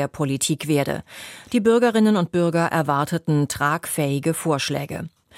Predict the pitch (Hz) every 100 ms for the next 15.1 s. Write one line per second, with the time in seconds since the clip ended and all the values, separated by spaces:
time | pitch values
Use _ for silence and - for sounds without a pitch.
0 | - - - - 240 247 240 226 208 190
1 | - 160 175 - 160 160 143 143 139 165
2 | - - 170 165 170 165 160 - 180 196
3 | 180 165 147 156 - 143 147 160 - 135
4 | 135 139 139 160 147 160 165 151 - -
5 | - - - 156 151 170 151 151 180 180
6 | - 156 - 170 156 151 - 185 185 196
7 | 175 160 147 - 147 - 151 160 170 165
8 | 156 165 175 175 175 143 - 143 - 143
9 | 139 170 175 185 - 156 156 151 - 151
10 | 147 139 - 202 214 220 - - 196 220
11 | 254 196 180 214 - 170 165 160 - 233
12 | 226 214 - 175 170 165 156 143 147 160
13 | 143 139 147 147 143 - 139 135 - 139
14 | 131 139 135 - 165 180 175 120 - 135
15 | 165